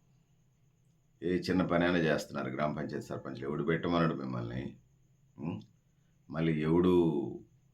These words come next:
ఆ, మళ్ళీ రిటర్న్స్ తెచ్చుకోమన్నాడు? ఆ గ్రామ పంచాయతీ ఎన్నికలకి, ఆ గ్రామ పంచాయతీరాజ్ చట్టంలో మీరు చేసే పనులే ఉన్నాయి. ఉం? గ్రామ సర్పంచులకు సంబంధించి పరిస్థితి ఉన్నది.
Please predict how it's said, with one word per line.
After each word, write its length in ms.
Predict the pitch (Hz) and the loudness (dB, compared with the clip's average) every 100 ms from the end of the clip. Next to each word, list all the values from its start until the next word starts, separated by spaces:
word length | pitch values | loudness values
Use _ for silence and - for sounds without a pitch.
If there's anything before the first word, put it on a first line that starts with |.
| _ _ _ 87 | _ _ _ -6
ఆ, 200 | 127 - | -4 -2
మళ్ళీ 240 | 85 87 | 0 4
రిటర్న్స్ 380 | 82 82 92 90 | 4 4 2 2
తెచ్చుకోమన్నాడు? 760 | 82 82 - 73 69 67 73 73 | -2 -4 -6 -6 -6 -6 -6 -4
ఆ 80 | 71 | -4
గ్రామ 300 | 71 78 87 | -2 0 2
పంచాయతీ 440 | 92 87 87 90 | 2 2 0 0
ఎన్నికలకి, 520 | 82 71 67 - 65 | 0 -2 -6 -8 -6
ఆ 60 | 92 | -6
గ్రామ 280 | 78 76 73 | -4 -4 -4
పంచాయతీరాజ్ 680 | 76 78 92 87 82 80 73 | -4 0 0 2 0 0 -4
చట్టంలో 500 | 71 67 60 62 - - _ _ - _ _ - | -8 -8 -8 -8 -12 -18 _ _ -20 _ _ -10
మీరు 120 | 78 | -4
చేసే 300 | 76 87 95 | 0 2 2
పనులే 400 | 78 76 82 85 | 2 0 2 2
ఉన్నాయి. 420 | 69 60 62 57 - _ _ _ - | 2 -2 -6 -8 -14 _ _ _ -14
ఉం? 280 | 71 104 - - _ _ _ _ _ _ _ _ - | -10 -8 -10 -20 _ _ _ _ _ _ _ _ -6
గ్రామ 260 | 76 92 87 | 0 2 2
సర్పంచులకు 640 | 92 82 87 82 80 80 | 0 0 -2 -2 -2 -4
సంబంధించి 520 | 80 78 78 78 90 | -2 0 0 -2 -4
పరిస్థితి 400 | 82 71 - - | -2 -4 -6 -10
ఉన్నది. 240 | 55 55 | -12 -12